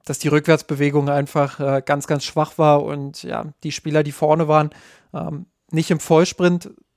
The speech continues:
darum bemüht waren, die Löcher wieder zu schließen, ähm, sondern dass sie eher hinterhergetrabt sind und sich ein Stück zu sehr darauf verlassen haben, dass die Restverteidigung das für sie löst. Und,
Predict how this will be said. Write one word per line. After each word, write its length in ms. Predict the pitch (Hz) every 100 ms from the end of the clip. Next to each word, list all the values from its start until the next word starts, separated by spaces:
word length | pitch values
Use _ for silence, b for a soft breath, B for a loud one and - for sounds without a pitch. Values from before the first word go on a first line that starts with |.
| _ -
darum 240 | 165 160
bemüht 380 | 156 147 170 -
waren, 220 | 160 156
die 100 | 156
Löcher 320 | 151 156 175
wieder 140 | 151 151
zu 120 | -
schließen, 420 | - 165 180 220 b b b b b -
ähm, 240 | - 156
sondern 300 | - 147 147
dass 140 | 147
sie 160 | - 156
eher 160 | 151 156
hinterhergetrabt 760 | 156 147 147 151 170 160 156
sind 160 | 160 151
und 100 | 147
sich 160 | 147
ein 140 | 151 - -
Stück 320 | - 170 -
zu 200 | - 185
sehr 160 | 180
darauf 240 | 165 156 160
verlassen 420 | 165 147 147 160
haben, 160 | 151 147
dass 140 | 143
die 100 | 151
Restverteidigung 720 | 147 - 165 - 151 147 143
das 140 | 147 -
für 160 | 151
sie 100 | 135
löst. 400 | 131 139 - -
Und, 300 | - 135 -